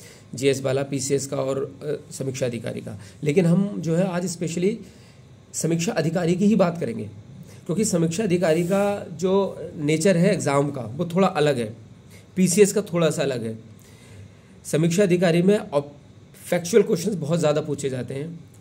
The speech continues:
उसके comparison में पीसीएस में ऐसा नहीं है। पीसीएस में कम रहते हैं, हो रहते हैं उसमें भी, लेकिन इसमें कम रहते हैं। तो इसी पर हम बात करेंगे अभी, ठीक है। तो देख लेंगे हम कि इतिहास के लिए, भूगोल के लिए, या अर्थव्यवस्था के लिए, राजव्यवस्था के लिए,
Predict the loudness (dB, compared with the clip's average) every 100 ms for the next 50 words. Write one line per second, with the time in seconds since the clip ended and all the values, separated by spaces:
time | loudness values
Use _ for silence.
0 | -10 -6 -4 -4 0 0 0 0 -2 -4
1 | -4 -4 -4 -6 -6 -8 -8 -10 -12 -12
2 | -12 -10 -6 -4 -4 -6 -8 -6 -4 -2
3 | -2 -4 -4 -6 -8 -6 -6 -8 -12 -10
4 | -4 -2 -2 -4 -6 -6 -6 -8 -10 -14
5 | -14 -18 -20 -20 -20 -20 -20 -20 -20 -20
6 | -20 -20 -20 -20 -6 -4 -4 -4 0 0
7 | 2 0 -2 -6 -6 -6 -6 -8 -14 -18
8 | -20 -20 -20 -12 -6 -6 -6 -10 -10 -4
9 | 0 2 2 2 2 0 -2 0 0 0
10 | 0 0 0 -2 -4 -2 -2 -2 -2 0
11 | 0 0 0 2 2 0 2 2 2 0
12 | -10 -18 -4 0 2 2 0 2 2 2
13 | -2 0 0 2 2 0 0 0 0 -4
14 | -2 -2 -4